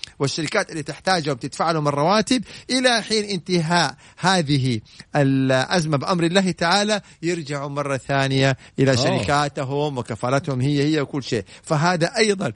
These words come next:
Speaker 1: من باب التسهيل على أصحاب العمل وعلى العاملين أيضًا غير السعوديين.
Speaker 2: شوفوا، لما يكون إنسان ما
Speaker 1: إعارة مؤقتة زي ما الشباب، يعني، بيتابعوا معنا.
Speaker 2: لما الإنسان ما يكون عارف حقوقه، شوف إيش بيقرر قرارات أحيانًا. يقول لك:
Speaker 1: مم.
Speaker 2: "زميلي في شركة خ-، له خبرة كبيرة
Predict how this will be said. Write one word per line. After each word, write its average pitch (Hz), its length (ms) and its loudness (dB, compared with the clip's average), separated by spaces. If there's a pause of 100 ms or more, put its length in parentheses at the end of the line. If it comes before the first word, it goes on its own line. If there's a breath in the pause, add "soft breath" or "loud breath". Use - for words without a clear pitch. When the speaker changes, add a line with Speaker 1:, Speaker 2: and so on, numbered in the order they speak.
(180 loud breath)
Speaker 1:
من 143 260 2
باب 175 280 2 (140)
التسهيل 156 800 0 (340 loud breath)
على 196 200 2
أصحاب 233 440 0
العمل 254 400 0 (200 loud breath)
وعلى 285 360 2
العاملين 233 560 0
أيضًا 202 300 2
غير 180 520 0
السعوديين. 113 580 -6 (140)
Speaker 2:
شوفوا، 175 220 4
لما 185 180 2
يكون 180 180 2
إنسان 156 260 2
ما 151 80 4
Speaker 1:
إعارة 180 340 2
مؤقتة 170 600 -4 (200 loud breath)
زي 165 200 -2
ما 165 140 0
الشباب، 151 440 0 (240 loud breath)
يعني، 139 180 2
بيتابعوا 131 460 2
معنا. 104 300 -2
Speaker 2:
لما 139 160 0
الإنسان 143 280 2
ما 170 80 2
يكون 160 200 2
عارف 143 200 0
حقوقه، 131 360 -2
شوف 170 160 0
إيش 147 120 0
بيقرر 143 440 2
قرارات 135 400 -2
أحيانًا. 117 280 0
يقول 165 140 0
لك: 156 160 0
Speaker 1:
مم. 120 60 2
Speaker 2:
"زميلي 190 400 4
في 156 120 -2
شركة 190 460 0 (340 soft breath)
خ-، - 260 -4
له 160 300 0
خبرة 160 260 0
كبيرة 202 480 2